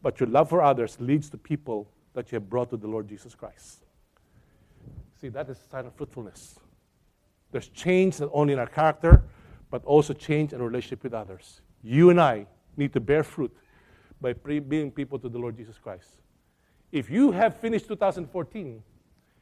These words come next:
and you look at your life and you haven't brought somebody closer to the Lord or brought them to become a follower of Christ,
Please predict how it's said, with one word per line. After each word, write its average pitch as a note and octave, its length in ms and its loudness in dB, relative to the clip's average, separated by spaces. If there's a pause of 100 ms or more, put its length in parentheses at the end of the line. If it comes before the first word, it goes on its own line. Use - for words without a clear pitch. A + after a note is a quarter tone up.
(260)
and F3+ 160 2
you F#3+ 60 6
look A#3+ 140 4
at F#3+ 140 2
your F3 80 6
life G#3+ 320 10
and E3+ 100 -2
you F3 80 2
haven't F3+ 300 2
brought F3 180 4
somebody G3 400 2
closer F3+ 420 0
to E3 140 -2
the D3 80 0
Lord F3+ 400 8
or D3+ 80 -2
brought D3 340 0
them F3 200 0 (200)
to D3+ 60 -14
become D3+ 280 -4
a B2+ 40 -8
follower D3 240 0
of - 80 -8
Christ, B2+ 400 -6